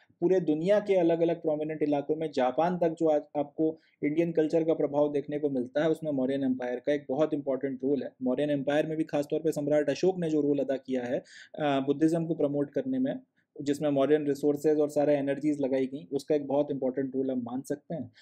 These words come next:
और इसी के चलते चाइना में एक जनरल ने कहा था कि भारत ने हमें हज़ार साल तक डोमिनेट किया है और उसके लिए उनको एक सोल्जर भी भेजने की ज़रूरत नहीं करी, नहीं पड़ी। उन्होंने कल्चरली हमें बहुत ज़्यादा जो डोमिनेट किया है। तो ये जो कल्चरल डोमिनेशन आपको सेंट्रल एशिया से लेकर साउथ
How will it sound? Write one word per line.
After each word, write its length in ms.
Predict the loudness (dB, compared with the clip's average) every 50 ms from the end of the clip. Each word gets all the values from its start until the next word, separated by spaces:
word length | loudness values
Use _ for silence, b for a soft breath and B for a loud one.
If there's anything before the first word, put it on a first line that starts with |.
| b b 0
और 140 | 2 2 2
इसी 220 | 0 0 2 4
के 100 | 4 4
चलते 600 | 4 2 0 0 0 0 0 0 0 0 -4 -10 _ _
चाइना 340 | -4 -2 -2 0 0 0 0
में 80 | 0
एक 100 | 0 0
जनरल 300 | 2 0 0 2 0 0
ने 100 | 0 -2
कहा 260 | -2 -2 -2 -2 -2 0
था 280 | -2 -4 -6 -6 -10 _ _ _ _ _ _ -2
कि 120 | -2 -2
भारत 400 | 0 0 0 2 4 4 2 2 0
ने 140 | -4 -2 -2
हमें 420 | -2 -2 -2 -2 -4 -4 -6 -8 _ _ _ -8 -4
हज़ार 320 | -2 2 4 4 4 4 4
साल 200 | 2 0 2 2
तक 120 | 0 0
डोमिनेट 520 | 0 0 -2 -2 -2 -4 -4 -6 -6 -8 _
किया 180 | 0 0 2 2
है 140 | 2 0 0
और 120 | 2 0
उसके 240 | 0 0 -2 -2 -2
लिए 120 | -2 -2
उनको 200 | -2 -2 0 0
एक 160 | 0 0 -2
सोल्जर 340 | -2 0 0 2 2 2 2
भी 120 | 2 2 0
भेजने 300 | 0 -2 -4 -4 -6 -4
की 80 | -4
ज़रूरत 360 | -2 -2 -2 -2 -2 -4 -6 -8 -10
नहीं 120 | -10 -10
करी, 200 | -8 -8 -10 -10 b b b b -4
नहीं 180 | -2 -2 0 0
पड़ी। 220 | 0 0 0 0
उन्होंने 300 | -2 -2 -2 -2 -2 -2
कल्चरली 560 | 0 2 2 4 4 4 4 4 4 2 2
हमें 240 | 0 0 0 -2 -2
बहुत 220 | 0 0 0 0 0
ज़्यादा 340 | 2 2 2 2 0 -2 _ -2
जो 120 | 0 0
डोमिनेट 540 | 0 0 -2 0 0 0 0 0 -2 -4 -10
किया 120 | -18 -20 -20
है। 60 | -14 _ 0
तो 60 | 0
ये 100 | 2 2
जो 120 | 2 0
कल्चरल 500 | 0 2 2 2 4 4 6 6 6 6
डोमिनेशन 500 | 6 4 2 2 0 -2 -2 0 0 0
आपको 240 | -2 -2 -2 -2 -2
सेंट्रल 380 | -2 -2 -2 0 0 2 2 4
एशिया 300 | 2 2 2 2 2 2
से 120 | 2 2
लेकर 280 | 0 0 0 0 -2 0
साउथ 220 | 0 0 0 2